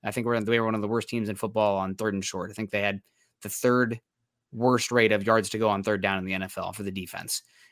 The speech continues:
And maybe you're not gonna be able to get that in practices, uh, given it's more of a, like, a seven-on-seven kind of thing. Uh, but, um,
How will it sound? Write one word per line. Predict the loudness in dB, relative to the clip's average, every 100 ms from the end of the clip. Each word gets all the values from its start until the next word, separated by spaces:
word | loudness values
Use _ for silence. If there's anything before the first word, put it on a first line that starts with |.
| _
And | -2 2 2 2 0 -4 -10 -16 -16 0
maybe | 4 6 6
you're |
not | 4
gonna | 2
be | 2
able | 2
to | 0
get | 2
that | 2
in | 4
practices, | 2 2 -2 -4 -2 -4 -2
uh, | 0 2
given | 0 -2
it's | -2
more | -2 0
of |
a, | 0
like, | -2
a |
seven-on-seven | -2 -2 0 0 -2 -2 -2
kind | -4 -4
of | -4
thing. | -2 -2 -4 -10 -20 _
Uh, | 0 0
but, | 4 6 6 4 -6 _ _
um, | 2 2 2 -4